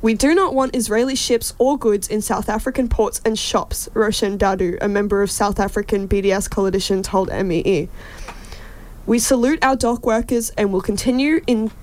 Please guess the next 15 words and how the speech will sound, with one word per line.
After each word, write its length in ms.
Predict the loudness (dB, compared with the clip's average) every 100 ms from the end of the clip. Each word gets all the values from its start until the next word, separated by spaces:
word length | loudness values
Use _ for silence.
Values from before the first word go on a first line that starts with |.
| -4
to 100 | 2
work 320 | 2 2 -2
and 140 | -2 -2
struggle 480 | 0 2 2 0 0
with 160 | 0
them 320 | 0 0 -2
to 160 | 0 0
ensure 380 | 0 0 0 0
that 120 | 0
South 300 | 0 2 2
Africa 440 | 0 -2 0 0
becomes 420 | 0 0 0 0 0
an 60 | 0
apartheid-free 1000 | 2 4 2 2 2 2 2 0 0 0
zone." 540 | 0 0 0 0 -2